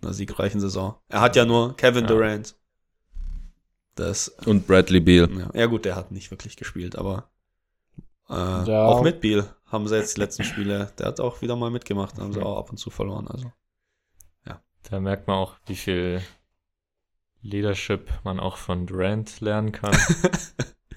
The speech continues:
Speaker 2: Es ist, läuft einfach, die inspirieren sich gegenseitig einfach. Ja.
Speaker 1: Ja.
Speaker 4: Ja, also ich, ich muss da dagegen sprechen.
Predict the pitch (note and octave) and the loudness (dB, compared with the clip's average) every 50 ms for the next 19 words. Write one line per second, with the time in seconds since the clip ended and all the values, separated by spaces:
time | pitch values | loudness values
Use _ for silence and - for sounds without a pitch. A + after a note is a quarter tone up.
0 | - _ - - - - - - - G#2 - - - G#2 G2+ A2 A2 - - - | -20 _ -18 -16 -14 -12 -12 -10 -8 -6 -4 -4 -2 2 2 2 4 4 4 4
1 | - - A#2+ - - - - - - - - - - - G#3+ G#3+ - - - G2+ | 4 6 6 6 6 6 4 4 2 2 -2 -2 -2 -2 -4 -2 -4 -4 -2 0
2 | G2+ G2+ G2 G2 - - - - A2 - - - G#2+ G2+ A#2 B2+ B2 A2+ G#2+ G#2 | 0 0 0 -2 -4 -6 -6 -4 -4 -2 0 2 4 6 6 6 6 6 4 2
3 | - - A3 - A#2 A2 G2+ - A3 - - - D#4+ - F#2 F2+ - G3+ - - | 2 4 4 4 4 6 8 8 8 6 6 2 2 2 0 0 -4 -6 -6 -8
4 | - _ _ - - - - - - - - - - - - - - - - - | -12 _ _ -16 -14 -14 -14 -16 -14 -14 -14 -16 -16 -18 -18 -16 -12 -10 -10 -10
5 | - - - - - F#2 F2+ F2+ G#2+ A#2+ A2+ - - G2+ A2+ A#2 A#2+ A#2+ - B2+ | -10 -10 -10 -10 -6 -6 -4 -4 -4 -4 -2 2 4 6 8 8 8 8 8 8
6 | C3 C#3+ E3 D#3+ - - - E3 E3 - - D#3+ D#3 D3+ - - C#3+ C3+ C3 B2+ | 8 10 10 10 8 8 6 4 2 2 6 6 6 6 8 8 8 10 10 8
7 | B2 C3 C3+ D3+ E3 E3 D#3 - - E3 D#3 D#3 E3 E3 D#3+ | 8 6 6 6 6 4 4 4 6 6 6 6 8 6 6